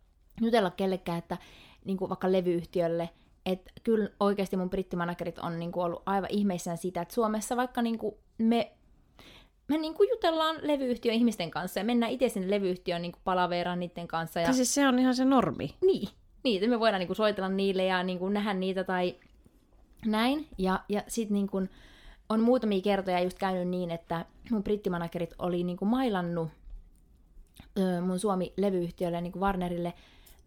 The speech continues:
Speaker 1: äm, i-, niinku mun selän takana jostain mun asiasta. Ja sitten <laughs> niinku käykin niin, että sit levyyhtiöstä soitetaankin mulle suoraan, että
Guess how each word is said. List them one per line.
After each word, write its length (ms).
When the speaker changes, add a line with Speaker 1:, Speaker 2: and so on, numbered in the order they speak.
Speaker 1:
äm, 420
i-, 200
niinku 400
mun 160
selän 320
takana 260
jostain 340
mun 220
asiasta. 520
Ja 100
sitten 400
<laughs> 120
niinku 320
käykin 400
niin, 200
että 160
sit 180
levyyhtiöstä 580
soitetaankin 500
mulle 340
suoraan, 460
että 180